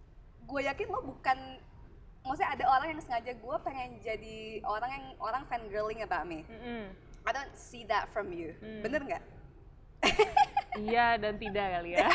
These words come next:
Speaker 2: <laughs> Biar
Speaker 1: The
Speaker 2: bijak.
Speaker 1: bigger, <laughs>
Speaker 2: Biar bijak,
Speaker 1: sebel.
Speaker 2: iya dan tidak.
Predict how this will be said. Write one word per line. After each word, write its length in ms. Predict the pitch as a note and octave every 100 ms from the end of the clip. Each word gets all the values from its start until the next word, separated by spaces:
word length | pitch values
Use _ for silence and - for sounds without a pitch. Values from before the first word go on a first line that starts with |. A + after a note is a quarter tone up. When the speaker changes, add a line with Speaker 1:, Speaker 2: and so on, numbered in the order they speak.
| F4+ E4+ F4 - A4
Speaker 2:
<laughs> 640 | - G4+ - - B4 -
Biar 140 | C4+
Speaker 1:
The 160 | B3+ B3
Speaker 2:
bijak. 240 | A#3+ B3
Speaker 1:
bigger, 280 | F#4+ G4 G#4+ - G#4+ B4
<laughs> 280 | - -
Speaker 2:
Biar 140 | B3 B3
bijak, 280 | B3 A#3 B3+
Speaker 1:
sebel. 80 | B3+
Speaker 2:
iya 120 | G#3
dan 120 | G#3 G#3
tidak. 220 | G3+ G3+